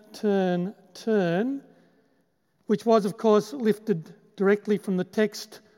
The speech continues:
of the Old Testament book of Ecclesiastes, and so holds the record as the top forty song with the oldest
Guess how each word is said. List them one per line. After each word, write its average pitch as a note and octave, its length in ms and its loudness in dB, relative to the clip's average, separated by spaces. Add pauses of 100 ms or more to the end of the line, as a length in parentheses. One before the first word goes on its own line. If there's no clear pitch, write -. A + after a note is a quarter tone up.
(400)
of F3 140 -2
the G3 100 4
Old G3+ 280 4
Testament G3+ 560 0
book G3+ 160 0
of F3 100 -2
Ecclesiastes, F#3 1400 -2 (1200)
and F#3 200 0
so G3+ 220 0
holds A3 500 0
the A3 100 0
record F#3+ 680 2 (460)
as F#3 220 0
the G3 80 -2
top - 400 -2
forty G#3+ 340 0
song G3 640 0 (640)
with G3+ 220 -2
the G#3 120 0
oldest A3 720 2